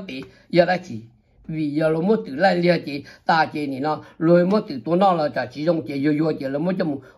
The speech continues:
ông cái khả năng là bị trong sự, cái tin này chậm không? Dạ,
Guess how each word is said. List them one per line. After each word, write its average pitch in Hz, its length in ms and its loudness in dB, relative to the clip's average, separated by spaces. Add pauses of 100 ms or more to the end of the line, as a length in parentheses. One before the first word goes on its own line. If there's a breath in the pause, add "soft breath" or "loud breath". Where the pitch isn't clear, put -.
ông 156 180 -2
cái 185 180 4
khả 147 160 -2
năng 175 180 2
là 170 60 -2
bị - 240 -12
trong 165 220 -2
sự, 151 160 -10 (280 soft breath)
cái 127 140 -6
tin 131 120 -4
này 127 160 -6
chậm 107 180 -8
không? 107 200 -10 (540)
Dạ, 131 380 -6